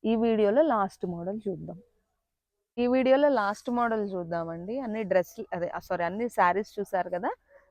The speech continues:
So ఇందులో మనం కాటన్ అండి, pure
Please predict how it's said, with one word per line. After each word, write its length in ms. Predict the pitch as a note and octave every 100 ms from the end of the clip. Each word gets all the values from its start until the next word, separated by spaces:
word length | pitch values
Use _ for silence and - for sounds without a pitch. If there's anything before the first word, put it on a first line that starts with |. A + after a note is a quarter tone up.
| _ _
So 80 | C4+ C4 A3 G#3+
ఇందులో 440 | A3+ A3+ A#3 A3+ A#3+ E4+ _ _ _ -
మనం 240 | G3+ G#3 C#4+ D4+ _ _ _
కాటన్ 520 | F#3+ G3+ A#3+ A#3+ C4
అండి, 260 | G#3 F3+ B3 -
pure 420 | A3 A3+ C#4